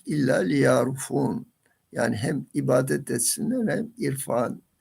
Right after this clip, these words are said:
etsinler. İdrak etsinler diye halkettim mi demekte. Ve bizleri ayrıca birer halife olarak halketmiş olduğundan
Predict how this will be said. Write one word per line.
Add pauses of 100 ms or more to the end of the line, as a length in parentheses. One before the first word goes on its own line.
etsinler. (600)
İdrak
etsinler
diye
halkettim (180)
mi
demekte. (800)
Ve
bizleri (420)
ayrıca
birer
halife
olarak
halketmiş
olduğundan